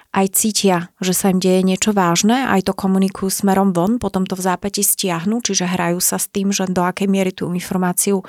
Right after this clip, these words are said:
dajú von, ale to je vlastne hranie sa aj s tým, že do akej miery to, čo sa mi deje, uznám ako vážne a, a zásadné pre môj život a meniace mi môj život a vzťahy.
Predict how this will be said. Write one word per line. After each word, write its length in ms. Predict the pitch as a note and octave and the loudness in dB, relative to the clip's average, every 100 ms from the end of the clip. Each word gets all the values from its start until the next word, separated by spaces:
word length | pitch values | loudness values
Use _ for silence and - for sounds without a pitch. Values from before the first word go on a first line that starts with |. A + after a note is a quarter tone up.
| - - - | -10 -14 -4
dajú 280 | F#3+ F#3+ G3+ | 2 4 4
von, 220 | F3 F#3 | 4 2
ale 220 | F#3+ F3+ | 2 0
to 120 | F3 | 0
je 60 | F#3 | -2
vlastne 300 | F3+ F3 F#3 | -2 -2 0
hranie 340 | F3+ F3 F#3+ | 0 2 4
sa 220 | G3 - F3 | 2 2 0
aj 80 | |
s 80 | F3 | -2
tým, 180 | - F#3+ | -2 0
že 140 | F#3 | 0
do 100 | F3 | 0
akej 240 | F3+ F#3 F#3+ | 0 -2 -2
miery 240 | F#3+ F#3 | 0 -2
to, 300 | - F#3 F#3+ - - - | -2 0 0 -2 -12 -10
čo 120 | - | -4
sa 120 | F#3 | -2
mi 120 | F#3+ F3+ | 0 2
deje, 240 | F#3 F#3+ | 2 0
uznám 460 | - F#3+ G3 F3+ - | 0 -2 0 0 -2
ako 160 | - F3+ | -4 0
vážne 460 | F3+ F3+ F#3+ F#3 | 2 2 2 0
a, 380 | - F3 E3+ E3+ | 0 -2 -2 -4
a 320 | - F3 F3 E3 - - | -4 -2 -2 -2 -4 -2
zásadné 560 | F#3 F#3 F#3 G3 F#3 | 0 2 2 0 0
pre 160 | F3 - | -2 -2
môj 300 | F3+ E3+ F#3+ | -2 0 0
život 160 | F#3+ E3+ | 0 0
a 80 | - | 0
meniace 540 | F3+ F#3 G3 F#3 - | 2 4 4 2 0
mi 140 | F3 F3 | -2 -2
môj 260 | F3 E3+ | -2 0
život 160 | F3 F3 | -2 -2
a 140 | F3 | -4
vzťahy. 420 | - - E3 D#3 | -4 -4 -4 -6